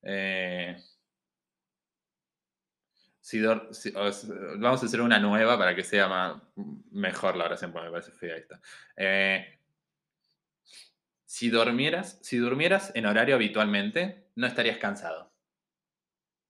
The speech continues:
¿Sí? Sí, seguido de pretérito, eh, pluscuamperfecto del subjuntivo, seguido de condicional compuesto, o pretérito pluscuamperfecto del subjuntivo también, que son los que terminan en, en ra, ¿sí?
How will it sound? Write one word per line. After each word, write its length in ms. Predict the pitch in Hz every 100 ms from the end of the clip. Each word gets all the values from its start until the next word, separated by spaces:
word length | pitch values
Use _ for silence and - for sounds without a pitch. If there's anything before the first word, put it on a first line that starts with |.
| _
¿Sí? 320 | 98 127 165 _ _ _ _ _ - - _ _ _ _ _ _ _ - _ -
Sí, 280 | - 170 190
seguido 320 | 160 135 143
de 120 | 127
pretérito, 880 | 104 101 117 117 123 127 123 123 123
eh, 1120 | 104 98 95 92 90 90 87 87 85 85 82 - _ _ _ _ _ _ _ _ _
pluscuamperfecto 840 | 110 113 117 107 101 98 120 117
del 80 | 117
subjuntivo, 560 | 107 101 101 92 127 139
seguido 240 | 120 107
de 60 | 101
condicional 480 | 92 92 95 95 98
compuesto, 720 | 92 90 113 120 - 120 117
o 80 | 104
pretérito 420 | 92 98 98 87
pluscuamperfecto 640 | 92 92 90 87 95 92
del 80 | 92
subjuntivo 420 | 85 85 87 98
también, 480 | 95 90 98 139 143 _
que 80 |
son 140 | - 87
los 100 | -
que 60 |
terminan 440 | - 87 87 - 92
en, 180 | 90 92 -
en 260 | 92 85 -
ra, 380 | - 92 80 76 _ _ _ _
¿sí? 340 | - 101 -